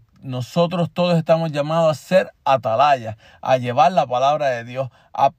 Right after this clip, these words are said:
a, a empezar a hablarle a la gente y decirle lo que Jesús hizo por ti y por mí, aleluya. Y nos dio entrada al reino de los cielos. Pero voy a, a seguir porque si no me adelanto al, al estudio. Esta es una de las profecías más bellas del Nuevo Testamento,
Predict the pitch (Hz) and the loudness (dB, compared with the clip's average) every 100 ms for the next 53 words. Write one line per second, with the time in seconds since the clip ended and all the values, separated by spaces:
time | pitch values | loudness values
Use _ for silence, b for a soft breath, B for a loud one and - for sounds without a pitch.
0 | - - 127 - - 131 127 139 131 117 | -8 -2 -2 -2 -2 0 0 -2 -6 -2
1 | 156 165 165 170 175 151 131 143 190 180 | 2 2 2 0 0 -2 -4 -6 -4 -6
2 | 170 147 139 170 190 180 165 143 135 135 | -8 -10 -8 -6 -4 -4 -4 -6 -6 -6
3 | 117 170 175 180 165 165 135 120 165 160 | -6 -6 -4 -4 -4 -6 -8 -6 -8 -6
4 | 147 120 139 156 131 127 123 151 135 117 | -8 -6 -8 -6 -6 -6 -8 -8 -8 -10
5 | b b - 160 156 147 120 156 170 156 | b b -6 -2 -2 -2 -4 -2 -2 2
6 | 170 175 147 127 139 147 147 131 117 - | 2 2 -2 -2 -4 -4 -2 -2 -4 -6
7 | 147 135 117 - 131 127 135 160 180 160 | -2 -2 -2 -2 -2 0 0 2 2 0
8 | 131 160 170 175 175 160 143 131 151 170 | 0 0 0 -4 -4 -4 -4 -6 -4 0
9 | 156 143 147 165 160 147 127 - 123 117 | 0 0 0 -2 -2 -6 -4 -4 -4 -6
10 | _ 151 127 110 110 b b b b b | _ -6 -6 -10 -16 b b b b b
11 | b b _ - 156 165 214 196 202 208 | b b _ -8 0 2 4 2 2 0
12 | 196 185 165 175 156 156 - 190 180 165 | 2 0 0 -2 0 -4 -4 -2 0 2
13 | 170 156 175 180 170 156 139 151 160 156 | 0 2 2 2 0 -2 -2 -2 -4 -6
14 | - 131 151 147 113 110 | -4 -4 -2 -6 -6 -12